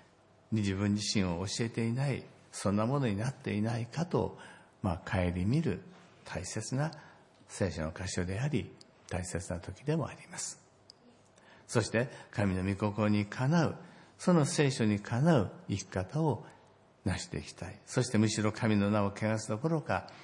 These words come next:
神の名を褒めたたえるようなものでありたいと願います。お祈りをいたします。天の父なる神様、ユダヤの人々は律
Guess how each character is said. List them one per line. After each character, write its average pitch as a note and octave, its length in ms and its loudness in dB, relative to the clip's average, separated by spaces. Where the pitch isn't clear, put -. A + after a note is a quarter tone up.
神 G2 240 0
の F#2 100 0
名 G2+ 200 0
を F2 40 -2
褒 G#2+ 100 -2
め G#2+ 100 2
た A2 180 -4
た C#3 140 -2
え D#3 120 0
る E3 80 0
よ E3 100 4
う F3 40 6
な D#3+ 140 4
も A2+ 140 4
の G#2+ 120 0
で G2+ 200 -4
あ - 80 -4
り F2+ 60 -2
た - 160 -8
い C3 60 -6
と - 120 -4
願 F2 120 -6
い - 40 -14
ま - 120 -10
す。 - 220 -8
お A2+ 100 6
祈 G2 200 6
り F#2+ 60 2
を F#2 60 0
い F#2+ 60 -4
た G2 140 -4
し G2 120 -2
ま A2 120 -2
す。 - 180 -6
天 A#2 160 10
の G2+ 100 6
父 - 160 0
な G#2 80 6
る G2 40 2
神 G2+ 220 0
様、 A2 420 0
ユ A#2+ 100 4
ダ G2+ 140 4
ヤ F#2+ 60 2
の F#2 80 0
人 - 200 -2
々 G2 220 0
は G2 120 0
律 G#2 200 0